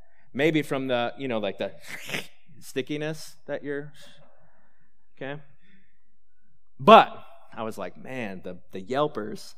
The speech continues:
the Yelpers said this is the place," right? So, in spite of their true condition,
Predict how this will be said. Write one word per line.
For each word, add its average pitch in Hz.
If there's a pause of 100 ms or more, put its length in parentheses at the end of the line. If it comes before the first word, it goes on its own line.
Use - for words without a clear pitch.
the -
Yelpers 101
said 92
this 92
is 92
the -
place," - (140)
right? 165
So, 156 (1300)
in 123
spite 208
of 165
their 165 (360)
true 208
condition, 180